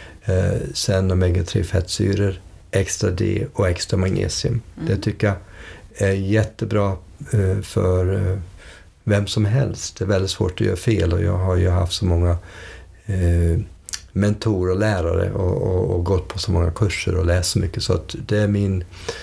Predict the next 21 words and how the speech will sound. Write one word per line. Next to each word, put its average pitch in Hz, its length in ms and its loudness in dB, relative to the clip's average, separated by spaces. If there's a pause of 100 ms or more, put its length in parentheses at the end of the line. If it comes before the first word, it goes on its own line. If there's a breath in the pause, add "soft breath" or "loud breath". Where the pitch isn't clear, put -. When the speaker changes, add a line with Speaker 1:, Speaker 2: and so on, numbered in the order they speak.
(120 loud breath)
Speaker 1:
sammanfattning 104 1000 0
av, 95 340 0
av 95 440 0
mina 95 420 2
studier, 92 640 0 (360 loud breath)
om 95 220 2
jag 90 140 2
ska - 200 -2
rekommendera 90 500 2
till 87 360 0
vem 101 340 2
som 107 220 -2
helst, - 540 -2
och 95 440 0
det 90 80 -2
är 87 40 0
väldigt 90 280 0
svårt 92 200 -2
att - 80 -8
göra 92 120 0
fel 98 460 0